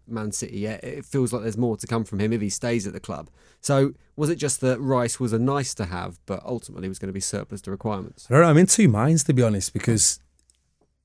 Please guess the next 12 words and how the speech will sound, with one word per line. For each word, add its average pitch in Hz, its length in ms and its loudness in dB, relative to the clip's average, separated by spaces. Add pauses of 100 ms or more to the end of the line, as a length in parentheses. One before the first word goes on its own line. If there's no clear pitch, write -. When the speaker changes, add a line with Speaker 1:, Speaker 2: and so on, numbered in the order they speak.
(200)
Speaker 2:
in 135 140 8
one 165 200 10
side 156 240 6
it 139 100 0
feels 143 200 4
like 131 160 6
a 120 40 4
bit 113 140 0
of 101 80 -2
a 113 60 4
spiteful 120 760 4
play 104 500 0